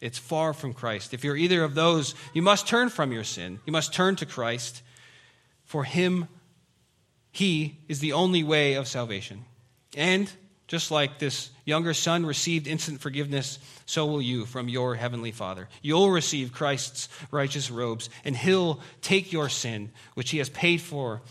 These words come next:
on the cross. And then, and only then, will you be able to take up your cross daily and serve him as a faithful slave, even though he treats you like a younger brother or sister. This is the grace of our great God, is it not?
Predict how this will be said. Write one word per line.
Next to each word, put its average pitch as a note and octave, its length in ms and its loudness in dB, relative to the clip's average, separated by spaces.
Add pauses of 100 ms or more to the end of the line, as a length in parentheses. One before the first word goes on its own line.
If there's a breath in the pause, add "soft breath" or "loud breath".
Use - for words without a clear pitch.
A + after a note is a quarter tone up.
(160 loud breath)
on B2+ 460 -4
the A2+ 100 -8
cross. - 640 -10 (680 soft breath)
And C3+ 160 -2
then, F3 220 6
and C#3 120 2
only E3+ 220 4
then, C#3 180 2
will C#3+ 80 0
you C#3 80 0
be C#3+ 80 0
able C#3+ 120 2
to C#3 80 -6
take D3+ 220 -2
up C3 100 -6
your B2+ 80 -6
cross C#3+ 340 0
daily C3+ 360 0
and A#2+ 120 -4
serve D3+ 380 -4
him A#2+ 240 -6 (200 loud breath)
as C3+ 120 -6
a B2+ 40 -4
faithful C#3+ 380 -2
slave, C#3+ 420 -2
even F3 360 -2
though D#3+ 160 0
he C#3+ 120 -2
treats - 460 -8
you G#2+ 160 -12 (260 soft breath)
like B2+ 160 -4
a C3 60 -4
younger C3+ 320 -4
brother B2 400 -2 (540 loud breath)
or A2+ 100 -10
sister. - 380 -8
This D#3 200 -2
is C3+ 120 -6
the C#3 80 -4
grace D3 340 2
of C3 100 -4
our B2+ 120 0
great B2 260 -4
God, B2+ 260 0
is A#2 140 -8
it G#2 80 -8
not? A#2 320 -6